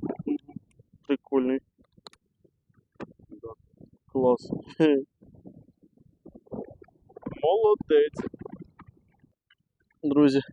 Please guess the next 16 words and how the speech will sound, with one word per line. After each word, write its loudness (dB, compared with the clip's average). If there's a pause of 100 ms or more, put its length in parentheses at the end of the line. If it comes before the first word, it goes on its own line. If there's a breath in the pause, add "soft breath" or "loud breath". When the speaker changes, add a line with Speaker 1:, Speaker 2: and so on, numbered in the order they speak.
(140)
Speaker 1:
поки 0
давно 8
я 8
не 6
включався. 2 (1000)
Фух. 2 (580 loud breath)
Послідній 0
раз 4
включався, 2
як 2
Сірік 0
знайшов 0
вістря, 0 (640 soft breath)
до 4
нього 6
ходив. 0